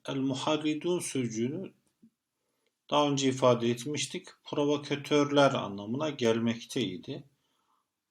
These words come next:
Tabi burada artık cümlelerimiz değişti. İlk, birinci ve ikinci cümlelerimiz fiil cümlesi iken üçten itibaren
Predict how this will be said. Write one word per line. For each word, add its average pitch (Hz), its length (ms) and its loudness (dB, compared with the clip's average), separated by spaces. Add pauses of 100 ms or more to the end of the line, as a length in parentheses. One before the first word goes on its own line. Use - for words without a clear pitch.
(680)
Tabi 147 260 0
burada 170 480 2
artık 131 440 -4
cümlelerimiz 131 760 0
değişti. 120 520 2
İlk, 92 300 -14
birinci 131 380 0
ve 127 80 0
ikinci 120 420 0
cümlelerimiz 101 840 -6 (360)
fiil 120 340 0
cümlesi 113 520 2
iken 135 480 -6 (180)
üçten 127 640 2
itibaren 95 840 -6